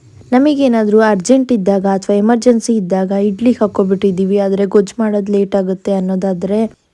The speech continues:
ಈ ತರ ಇಷ್ಟು ಬೇಗ ಆಗೋ ಕೆಂಪು ಚಟ್ನಿನ ಮಾಡ್ಕೋಬಹುದು. ಏಕಂತಂದ್ರೆ ಇಡ್ಲಿ ಜೊತೆಗೆ ಇದ್ರ ಕಾಂಬಿನೇಷನ್ ನಿಜವಾಗ್ಲೂ ತುಂಬಾ ಚೆನ್ನಾಗಿರುತ್ತೆ.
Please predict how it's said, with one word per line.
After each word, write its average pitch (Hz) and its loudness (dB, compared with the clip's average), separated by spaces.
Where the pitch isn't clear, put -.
ಈ 262 2
ತರ 233 0
ಇಷ್ಟು 226 2
ಬೇಗ 220 6
ಆಗೋ 202 2
ಕೆಂಪು 202 -2
ಚಟ್ನಿನ 202 -2
ಮಾಡ್ಕೋಬಹುದು. 190 -2
ಏಕಂತಂದ್ರೆ 202 0
ಇಡ್ಲಿ 196 0
ಜೊತೆಗೆ 208 -2
ಇದ್ರ 190 -2
ಕಾಂಬಿನೇಷನ್ 196 -2
ನಿಜವಾಗ್ಲೂ 196 0
ತುಂಬಾ 254 -2
ಚೆನ್ನಾಗಿರುತ್ತೆ. 190 -4